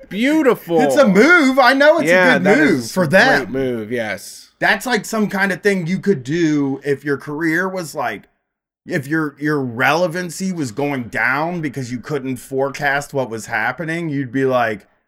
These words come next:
Speaker 2: "Oh, but I was gonna vote Democrat, so maybe come and talk to me. It's interesting," you know?
Speaker 1: Yeah.
Speaker 2: And a lot of them will say, like, "You're not convincing me to vote for your candidate." And I'm like, "Fine,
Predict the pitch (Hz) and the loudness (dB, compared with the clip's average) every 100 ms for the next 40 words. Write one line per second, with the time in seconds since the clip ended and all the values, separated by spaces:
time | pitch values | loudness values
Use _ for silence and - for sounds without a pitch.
0 | _ _ _ 139 190 160 120 127 131 151 | _ _ _ 2 2 2 0 0 2 0
1 | 214 147 113 104 117 104 147 220 170 104 | 0 -6 -10 -6 -6 -4 -4 -4 -8 -10
2 | 95 87 - 123 131 160 175 190 180 156 | -14 -14 -12 -6 -4 -4 -6 -8 -8 -10
3 | 175 175 160 131 110 139 143 123 - 98 | -8 -8 -8 -10 -10 -12 -12 -14 -14 -16
4 | 85 104 117 131 127 165 156 143 175 208 | -14 -10 -2 0 2 0 -2 0 0 0
5 | 233 208 151 - 127 117 92 82 71 _ | -2 -4 -6 -6 -6 -6 -10 -14 -18 _
6 | _ _ _ _ _ 135 208 214 147 117 | _ _ _ _ _ -4 -4 -4 -10 -8
7 | 120 123 104 92 92 87 90 95 _ 104 | -8 -8 -10 -10 -12 -12 -10 -12 _ -14
8 | 82 - 101 98 80 85 - 110 110 - | -14 -14 -10 -10 -10 -16 -12 -8 -8 -12
9 | _ - - | _ -18 -12